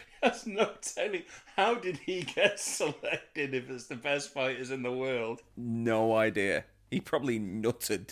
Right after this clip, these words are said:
Speaker 2: someone.
Speaker 1: Uh, he has two moves. One is punching, and the other is throwing them out of the <laughs> ring.
Speaker 2: Yeah.
Speaker 1: He is
Speaker 2: Go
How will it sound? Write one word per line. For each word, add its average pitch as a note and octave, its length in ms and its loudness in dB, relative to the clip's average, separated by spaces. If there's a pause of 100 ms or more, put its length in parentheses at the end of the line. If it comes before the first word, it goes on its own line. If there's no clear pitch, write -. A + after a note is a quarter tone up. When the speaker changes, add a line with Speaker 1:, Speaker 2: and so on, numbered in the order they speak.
Speaker 2:
someone. A2 480 -2 (420)
Speaker 1:
Uh, F3+ 100 4 (360)
he F#3+ 220 0
has E3 520 0 (1120)
two G#3+ 220 -2
moves. C#3+ 520 -2 (580)
One D3+ 180 0
is F#3+ 80 -2
punching, D3 580 -6
and B2+ 140 -2
the C3 80 -2
other C3 260 -4
is B2+ 280 -8
throwing B2 500 -2
them A#2 100 0
out A#2 200 2
of A#2+ 80 -6
the D#3 120 6 (140)
<laughs> - 140 0
ring. - 260 0 (340)
Speaker 2:
Yeah. D#3 280 6 (320)
Speaker 1:
He C#3+ 140 0
is C3 120 -2
Speaker 2:
Go - 60 -14